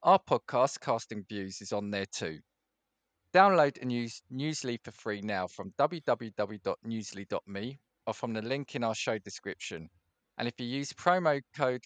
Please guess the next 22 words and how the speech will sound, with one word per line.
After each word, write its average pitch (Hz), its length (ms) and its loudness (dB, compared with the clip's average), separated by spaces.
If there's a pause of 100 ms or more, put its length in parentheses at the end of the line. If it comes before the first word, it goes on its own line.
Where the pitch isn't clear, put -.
(120)
cas 139 420 2
T 120 260 -8
V, 107 360 -2
that's 113 180 -2
C - 380 -8
A 120 240 0
S 110 360 -6
T 104 240 -10
V, 127 300 -6
that'll 113 240 0
also 123 260 -6
be 101 140 -8
in 101 80 -6
the 95 80 -10
description, 104 680 -10 (460)
you'll 123 220 -4
get 92 240 0
one 131 160 2
month 120 320 -2
free 110 240 -6
premium 98 460 -8
subscription. - 720 -16